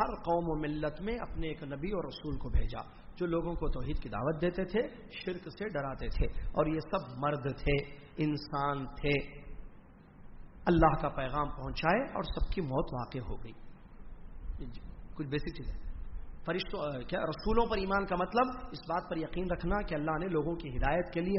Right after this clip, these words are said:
ہر قوم و ملت میں ایک رسول کو بھیجا ہے، جو لوگوں کو توحید کی دعوت دیتے تھے، شرک سے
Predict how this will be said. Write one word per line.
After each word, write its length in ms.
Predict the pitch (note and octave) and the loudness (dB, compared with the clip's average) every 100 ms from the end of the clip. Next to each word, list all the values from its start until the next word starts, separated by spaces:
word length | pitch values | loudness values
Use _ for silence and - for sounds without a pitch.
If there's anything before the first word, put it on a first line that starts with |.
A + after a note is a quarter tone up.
| C3+ | 2
ہر 60 | D3 | 0
قوم 240 | D3+ D3 | -2 -2
و 40 | |
ملت 380 | C#3 C#3+ D#3+ - | -2 -2 -4 -4
میں 80 | F#3+ | -6
ایک 140 | - | -6
رسول 320 | - - D#3+ E3+ | -6 2 4 4
کو 120 | E3+ | 6
بھیجا 300 | D#3+ F3+ F#3+ | 6 6 6
ہے، 420 | G3 A#3+ - - - - - | 6 2 -4 -12 -14 -14 -2
جو 100 | F3 | 2
لوگوں 240 | E3 F3 | 2 2
کو 120 | F3+ | -2
توحید 300 | E3+ C#3 D#3+ | -4 -2 -4
کی 100 | - | -2
دعوت 300 | C#3 C#3+ E3+ | 0 2 4
دیتے 220 | F3 F#3 F3+ | 4 2 2
تھے، 100 | G3 | 2
شرک 280 | - E3+ | 2 -2
سے 320 | - A3 D4 | 4 10 10